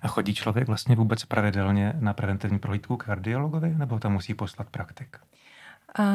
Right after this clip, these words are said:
Speaker 2: a zatím takové pravidelné preventivní prohlídky nejsou. Většinou je buď pošle nějaký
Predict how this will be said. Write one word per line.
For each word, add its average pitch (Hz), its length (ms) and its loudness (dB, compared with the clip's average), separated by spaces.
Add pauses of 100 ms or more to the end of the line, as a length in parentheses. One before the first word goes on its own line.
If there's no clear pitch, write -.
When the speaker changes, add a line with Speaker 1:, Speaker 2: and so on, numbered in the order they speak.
(380)
Speaker 2:
a 208 120 4
zatím 202 240 2
takové 220 300 0
pravidelné 202 640 2
preventivní 190 560 -4
prohlídky 180 480 -6
nejsou. 165 420 -4 (680)
Většinou 214 380 0
je 214 80 0
buď 208 220 -6
pošle 208 340 -2
nějaký 196 520 -2